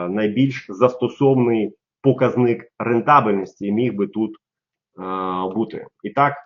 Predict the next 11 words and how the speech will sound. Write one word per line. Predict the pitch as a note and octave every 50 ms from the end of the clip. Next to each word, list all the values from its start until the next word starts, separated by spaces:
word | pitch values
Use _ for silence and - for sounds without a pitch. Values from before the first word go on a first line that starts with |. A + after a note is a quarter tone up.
| -
у | A2+ G#2+
нас | G#2+ A#2 A#2+ A#2 A#2 -
приклади: | _ B2+ B2 B2 - G#2 G2 F#2 F#2 F2 F2
чиста | - - C3 B2 B2+ - G2+
рентабельність, | A2 G#2+ G#2+ B2+ C#3+ D3 C#3+ C#3+ C#3 C#3 C3+ - _ _
чиста | - A2+ - - G2+
рентабельність | G#2 G2+ G2+ G#2+ G2+ G2+ G2 G2+ G2 G2+ -
витрат, | B2 D3 C#3+ C#3+ C#3 C3+ - - _ _ _ _ _ _ _
чиста | - - B2+ - - G#2
рентабельність | G2+ G2 G2 G2 F#2+ F#2 G2 F#2+ F#2+ F#2 - -
активів | G2 - - C#3+ C#3+ C#3 C3 B2+ -